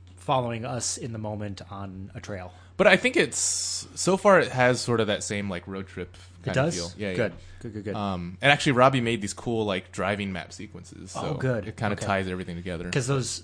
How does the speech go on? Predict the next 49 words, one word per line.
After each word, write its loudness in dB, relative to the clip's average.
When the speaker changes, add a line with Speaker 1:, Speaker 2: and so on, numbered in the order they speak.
Speaker 1:
uh, -8
you -4
really 2
need 0
a -6
map -8
to -12
understand -12
this -14
episode, -8
I 2
Speaker 2:
Yeah, -2
Speaker 1:
think. -10
Speaker 2:
yeah. -10
Speaker 1:
That's -8
the -10
important -12
part. -14
But -10
Speaker 2:
Here's 8
Speaker 1:
anyway. 6
Speaker 2:
a, -8
here's 2
a -2
question 4
for -4
you, 0
'cause -4
I 2
know 6
Speaker 1:
Yeah. 2
Speaker 2:
both 4
of -2
us 2
have 0
been -2
there 0
before. -4
Um, -8
everyone 0
else 0
had -6
never -6
been -12
there, -12
but -4
Speaker 1:
Mm-hmm. -2
Speaker 2:
the 0
f-, -8